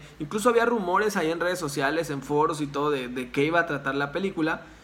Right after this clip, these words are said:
Pero pues nada se había confirmado y fue hasta ahora, hasta este dos mil veinte, creo que son diez, dieciséis años después, si no me equivoco.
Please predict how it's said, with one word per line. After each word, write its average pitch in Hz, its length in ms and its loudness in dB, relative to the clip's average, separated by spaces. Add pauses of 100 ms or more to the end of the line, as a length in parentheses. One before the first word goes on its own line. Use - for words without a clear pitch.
(280)
Pero 185 260 2
pues 190 180 -2
nada 226 220 2
se 240 100 0
había 190 160 0
confirmado 196 720 0
y - 20 -8
fue 151 180 0
hasta 165 240 0
ahora, 165 320 2
hasta 170 220 -4
este 135 160 -4
dos 135 140 -2
mil 160 200 -2
veinte, 156 560 -4
creo 156 220 -4
que 147 180 -6
son 151 380 -4
diez, 127 300 -6 (340)
dieciséis 143 640 -4
años 160 320 0
después, 147 440 -2
si 165 120 0
no 143 80 2
me 160 80 2
equivoco. 160 560 2